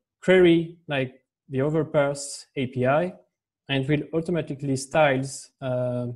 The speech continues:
my query. So I'm just going to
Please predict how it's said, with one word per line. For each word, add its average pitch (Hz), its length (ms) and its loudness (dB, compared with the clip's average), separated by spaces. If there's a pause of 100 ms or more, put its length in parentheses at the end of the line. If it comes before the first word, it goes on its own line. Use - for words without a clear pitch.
(120)
my 131 160 -4
query. 120 440 -10 (4000)
So - 240 -4
I'm 131 180 -4
just 143 260 -8
going 139 380 -2
to 131 340 -2